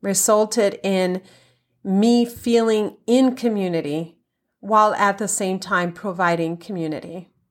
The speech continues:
Not all of us are having the same reality, but those of us who are within this reality, we're an extension of each other.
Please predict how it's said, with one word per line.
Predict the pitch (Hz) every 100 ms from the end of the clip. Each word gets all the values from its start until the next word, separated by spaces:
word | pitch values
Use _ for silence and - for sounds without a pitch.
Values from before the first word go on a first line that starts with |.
| _ _ _ _ _ _ _
Not | 214 247 269 285
all | 262 269
of | 254 220
us | 202 226
are | 202
having | 185 175 180 175
the | 170
same | - 175 170
reality, | 170 156 151 156 139 90 175 170 _ _ _ _ _ _ _ _ _
but | 226 214
those | 220 233 269 262
of | 269
us | 226 202 -
who | 220
are | - 196 190
within | 196 185 - 208 208 202 196 _ _
this | - 185 196 190 196
reality, | 180 165 180 220 262 269 254
we're | 190 180 208 202
an | 190
extension | 185 - 185 165 165 160
of | 156 147
each | 147 -
other. | - 175 175